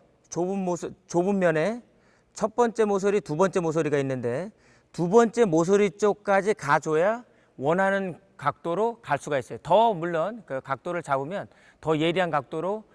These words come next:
공을 보낼 수 있겠지만 상당히 위험합니다. 그런, 그런 경우는 정말, 어, 섬세한 기술이 아니면, 어, 이 아웃, 아웃이 날 가능성이 높기 때문에 거기보다는 그립에서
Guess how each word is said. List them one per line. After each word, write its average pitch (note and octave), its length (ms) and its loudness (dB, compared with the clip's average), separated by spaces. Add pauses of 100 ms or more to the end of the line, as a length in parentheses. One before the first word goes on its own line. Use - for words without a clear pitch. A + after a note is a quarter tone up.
(140)
공을 E3 220 0
보낼 D3 200 0
수 D#3 140 -8
있겠지만 C#3+ 560 -8 (160)
상당히 G#3+ 440 -6
위험합니다. C3 520 -4
그런, C3+ 220 -6
그런 C#3+ 240 -4
경우는 B2 360 -10
정말, D3 380 -6 (380)
어, C3 120 -8
섬세한 A3+ 460 -4
기술이 D3 260 -8
아니면, C#3 400 -6 (320)
어, A#2+ 260 -10
이 A#2+ 200 -14
아웃, D#3+ 360 4 (320)
아웃이 D#3 380 2
날 E3+ 140 2
가능성이 C#3 340 -2
높기 B2+ 220 -8
때문에 C3 520 -8 (320)
거기보다는 F3 840 2 (520)
그립에서 F#3 760 0